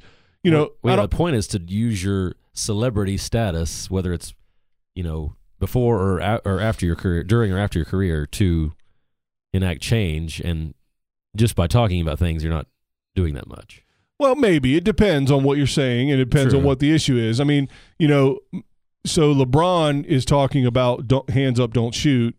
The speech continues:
Speaker 1: you know, or he was back then. That was,
Speaker 2: Right.
Speaker 1: like, that first, like, one of the shirts or,
Speaker 2: Yeah, yeah,
Speaker 1: "Oh,
Speaker 2: yeah.
Speaker 1: no, no, I can't breathe."
Speaker 2: Oh, right,
Speaker 1: So
Speaker 2: right.
Speaker 1: the guy with, in New York
Speaker 2: Yeah.
Speaker 1: that was choked to death, you
Speaker 2: Right.
Speaker 1: know, um, and whatever that was,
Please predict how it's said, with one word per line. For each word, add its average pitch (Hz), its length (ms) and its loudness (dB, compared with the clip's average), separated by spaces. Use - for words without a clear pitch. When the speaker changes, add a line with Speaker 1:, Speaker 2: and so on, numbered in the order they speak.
Speaker 1:
you 139 100 2
know, 127 140 2
or 147 80 4
he 151 100 4
was 143 400 2
back 135 220 0
then. 131 300 0
That 135 120 -2
was, 143 100 0
Speaker 2:
Right. 135 80 0
Speaker 1:
like, 123 100 -4
that 127 140 -4
first, 139 360 -2
like, 127 200 -4
one 135 120 0
of 120 80 -2
the 117 60 -2
shirts 127 500 -2
or, 120 100 0
Speaker 2:
Yeah, 131 160 0
yeah, 101 140 0
Speaker 1:
"Oh, 175 40 4
Speaker 2:
yeah. 180 40 4
Speaker 1:
no, 196 160 4
no, 175 140 4
I 147 100 0
can't 156 260 0
breathe." 120 360 -2
Speaker 2:
Oh, 110 100 0
right, 98 100 0
Speaker 1:
So 147 160 4
Speaker 2:
right. 135 80 2
Speaker 1:
the 131 80 0
guy 147 280 0
with, 143 160 0
in 131 180 2
New 135 80 4
York 127 340 2
Speaker 2:
Yeah. 95 260 -4
Speaker 1:
that 127 120 0
was 120 180 -2
choked 127 380 0
to 127 80 0
death, 113 460 -4
you 90 80 -6
Speaker 2:
Right. 117 120 0
Speaker 1:
know, 113 380 -4
um, 117 420 -2
and 123 140 -2
whatever 123 260 2
that 123 180 -2
was, 110 300 -4